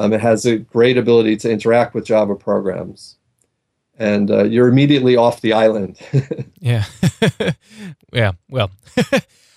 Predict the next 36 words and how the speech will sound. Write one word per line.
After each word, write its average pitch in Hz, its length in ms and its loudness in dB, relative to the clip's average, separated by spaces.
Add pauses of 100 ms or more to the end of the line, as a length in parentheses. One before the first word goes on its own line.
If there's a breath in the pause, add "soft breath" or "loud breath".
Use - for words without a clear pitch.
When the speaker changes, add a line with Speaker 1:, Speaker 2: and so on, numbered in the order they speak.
(160 soft breath)
Speaker 2:
Um, 135 300 -2
I, - 160 -16 (180)
I'll 147 240 -4
get 175 180 -2
back 180 160 -6
to 175 100 -6
that 151 180 -2
later. 170 220 0
I 143 100 -2
just - 240 -12
want 175 140 -4
to 156 80 -8
return 160 380 -2
again 147 240 -2
to, 151 140 -6
to, 135 200 -6
to 131 240 -8
the, 127 100 -6
briefly 156 320 -4
to 127 140 -2
this 120 180 -4
meta 139 260 -4
programming 120 500 -6
stuff. 120 300 -6 (480 soft breath)
Um, 131 200 0
Speaker 1:
Sure. 127 200 -2 (360)
Speaker 2:
you 160 180 -4
said 233 320 -4
that 156 180 -2
syntactic - 760 -6
extensibility 135 1040 -4
is 113 160 -6
an 120 80 -10
important, 117 760 -6
uh, 117 300 -6
concern 117 640 -2